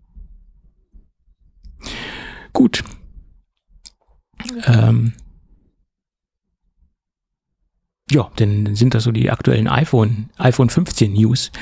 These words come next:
Die sind eigentlich jetzt, denke ich, durch. Jedenfalls das, was ich so die Woche mitgeschnitten habe. Obwohl sich dann Ross Young nochmal zum Thema MacBook Air <laughs> geäußert hat, bezüglich der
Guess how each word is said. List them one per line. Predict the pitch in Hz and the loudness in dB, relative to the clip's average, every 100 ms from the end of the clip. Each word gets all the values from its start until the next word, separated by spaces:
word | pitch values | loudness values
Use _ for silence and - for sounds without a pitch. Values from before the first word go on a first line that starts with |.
| - - - - | -16 -18 -10 -2
Die | |
sind | 113 113 | 0 2
eigentlich | 107 120 - | 0 0 -4
jetzt, | - - - - | -2 -4 -4 -2
denke | 104 - | -2 -2
ich, | - - _ - | -6 -8 _ -2
durch. | 110 104 95 - - - - | 2 2 -2 -6 -10 -10 -8
Jedenfalls | - 104 104 | -2 2 2
das, | 123 104 | 2 2
was | 113 | 2
ich | 117 | 2
so | - | 0
die | 104 110 110 | 2 2 2
Woche | 113 113 107 - | 2 2 0 -2
mitgeschnitten | 120 110 - 110 - 104 - 101 | 2 2 4 0 0 0 -2 -4
habe. | 104 123 123 _ _ - - - - _ _ _ _ | -4 -6 -10 _ _ -20 -20 -20 -20 _ _ _ _
Obwohl | - 123 | 0 2
sich | 127 - | 2 0
dann | 120 | 2
Ross | 117 123 - | 4 2 4
Young | 120 143 165 | 4 6 6
nochmal | 127 117 | 6 4
zum | 117 110 | 2 2
Thema | 123 120 107 | 4 4 4
MacBook | 110 - - - | 4 0 -6 -4
Air | - 117 156 123 - - - | -2 2 2 2 -2 -10 -14
<laughs> | - - _ | -20 -20 _
geäußert | - - 123 113 117 | -6 0 2 2 0
hat, | 135 - - | 0 -2 -4
bezüglich | - - 139 - - | -2 0 0 0 0
der | 123 | 0